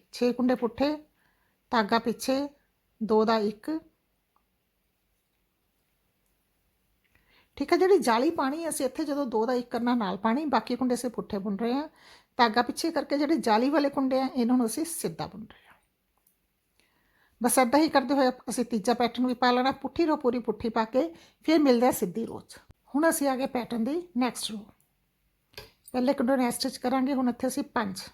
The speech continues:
ਇੱਕ, ਦੋ, ਤਿੰਨ, ਚਾਰ, ਪੰਜ, ਪੰਜ ਕੁੰਡੇ ਪੁੱਠੇ, ਧਾਗਾ ਪਿੱਛੇ,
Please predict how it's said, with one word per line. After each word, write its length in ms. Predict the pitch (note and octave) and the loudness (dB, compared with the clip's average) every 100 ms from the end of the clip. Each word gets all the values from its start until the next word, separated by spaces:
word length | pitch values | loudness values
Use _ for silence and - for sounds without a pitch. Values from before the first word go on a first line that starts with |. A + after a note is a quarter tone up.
| _ _ _ _ | _ _ _ _
ਇੱਕ, 240 | G#3 G3+ C4+ D#4+ E4 _ _ _ _ _ _ _ | -16 -8 -4 -4 -8 _ _ _ _ _ _ _
ਦੋ, 640 | F#3+ G#3+ G#3 G#3+ D#4 - _ _ _ _ _ _ _ _ _ | -2 0 2 0 0 -6 _ _ _ _ _ _ _ _ _
ਤਿੰਨ, 360 | G#3+ G#3 A#3 D4+ - _ _ _ _ _ _ _ - | 0 0 0 -4 -8 _ _ _ _ _ _ _ -8
ਚਾਰ, 460 | G#3 F#3 G3+ A3 - _ _ _ _ _ _ _ | -4 -2 -2 -4 -6 _ _ _ _ _ _ _
ਪੰਜ, 320 | A3+ F3+ - - _ _ _ _ _ _ _ | -4 -4 -10 -16 _ _ _ _ _ _ _
ਪੰਜ 200 | A3+ A#3 | 0 0
ਕੁੰਡੇ 220 | A#3 A#3+ | 0 0
ਪੁੱਠੇ, 360 | B3 A#3 C4 C#4+ | -2 -4 0 0
ਧਾਗਾ 320 | C#4+ G#3+ A3+ | 0 -2 -2
ਪਿੱਛੇ, 480 | A3 A3 - C#4 | -4 -8 -6 -4